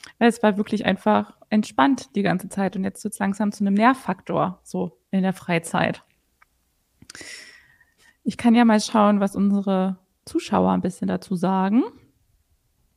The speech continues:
A State of Trance sagt zum Beispiel, „Manche Unternehmen denken, die Kunden würden nicht genauso betriebswirtschaftlich denken wie sie selbst. Globi-,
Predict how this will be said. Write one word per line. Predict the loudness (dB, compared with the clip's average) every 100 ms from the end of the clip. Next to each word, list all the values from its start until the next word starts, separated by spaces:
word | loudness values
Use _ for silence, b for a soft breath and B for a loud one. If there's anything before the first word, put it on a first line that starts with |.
| _ _ -20 B B -6
A |
State | -2 0 2
of | 0
Trance | 0 2 2 2
sagt | 0 0
zum | 0
Beispiel, | 0 0 -2 -2 -2 -4
„Manche | 0 0 2 0
Unternehmen | 2 2 2 2
denken, | 2 2 2
die | 0
Kunden | 0 2 2 2
würden | 2 2
nicht | 0
genauso | 0 0 2 0
betriebswirtschaftlich | -2 -6 -8 -8 -4 -4 -2 -2 -2 -4
denken | -2 0 0
wie | -2
sie | -4
selbst. | 0 2 2 -4 -20 -8
Globi-, | -4 -2 -4